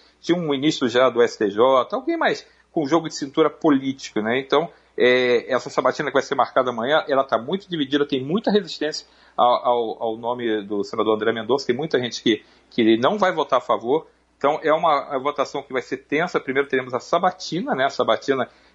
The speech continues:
é aquela coisa meio pro forma, mas é onde o pau canta, né? Tem es-, essas sabatinas mais polêmicas, o, os sabatinantes são muito questionados e muito pressionados pelos parlamentares, principalmente quando tem esse questionamento se a indicação é boa ou se é apenas uma indicação política.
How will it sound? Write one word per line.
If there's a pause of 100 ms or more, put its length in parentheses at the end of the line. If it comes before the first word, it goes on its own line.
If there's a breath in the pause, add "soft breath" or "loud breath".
é
aquela
coisa
meio
pro
forma,
mas
é
onde
o
pau
canta,
né?
Tem
es-,
essas
sabatinas
mais
polêmicas, (300 soft breath)
o,
os
sabatinantes
são
muito
questionados
e
muito
pressionados (360 soft breath)
pelos
parlamentares,
principalmente
quando
tem
esse
questionamento (240 soft breath)
se
a
indicação
é
boa
ou
se
é
apenas
uma
indicação
política.